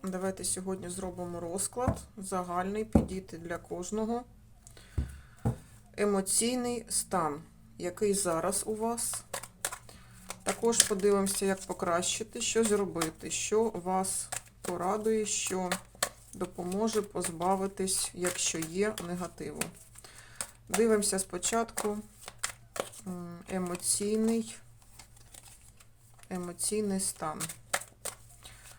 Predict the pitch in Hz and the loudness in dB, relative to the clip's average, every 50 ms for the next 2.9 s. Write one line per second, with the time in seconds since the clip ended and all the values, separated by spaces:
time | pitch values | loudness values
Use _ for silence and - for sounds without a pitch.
0 | - - - - 190 202 - - 240 233 226 202 185 180 185 190 185 190 190 185 | -10 -4 0 2 2 2 2 2 4 6 6 6 6 4 4 2 4 6 6 6
1 | 190 196 208 226 240 233 214 196 190 190 - - - 185 - - 208 220 214 220 | 6 6 4 2 2 2 2 0 0 0 -2 -6 -6 -6 -4 0 0 2 2 2
2 | 214 - - 180 185 190 185 185 180 170 165 165 160 160 - - - 170 | 2 0 0 -2 -4 -2 0 0 0 -2 -2 -4 -4 -4 -4 -6 -8 -12